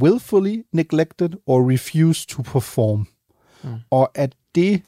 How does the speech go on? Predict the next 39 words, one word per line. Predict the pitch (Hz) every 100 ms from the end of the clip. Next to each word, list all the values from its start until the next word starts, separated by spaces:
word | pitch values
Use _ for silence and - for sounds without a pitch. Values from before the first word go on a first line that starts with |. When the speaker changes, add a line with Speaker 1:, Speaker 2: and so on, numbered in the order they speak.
| _ -
Speaker 1:
til | 147
syvende | 127 170 165 143
og |
sidst | - 151 -
resulterede | 131 135 - 160 123
i, | 120
at | 113
der | 120
var | 113
mennesker, | 113 107 -
der, | 117 104 98 _ _ - _ _ _ _ _ -
der | 123
døde. | 98 92 98 - _ _ 131
Og | 123 -
der | 170
er | 226 180
vi | 180 185
tilbage | 170 - 151 185
til, | 190 165 -
at | 135 -
det, | 170 190
de | 185
siger | - 165 160 185 147 _ -
i | 285 123 117
ikke-juridiske | 240 269 180 117 113 -
termer, | 120 127 113 139 143 -
er, | 139 139 -
at | 160 -
der | 135
går | 123 123
en | 120
direkte | - 233 165 - 131
linje | 127 151 170 165
fra, | - 113 104 -
hvad | 117 104
Jennifer | 110 98 -
Crumbley, | - 120 135 175 202 202 _ _ _
gerningsmandens | 123 117 139 131 117 107 104
mor, | 127 165 226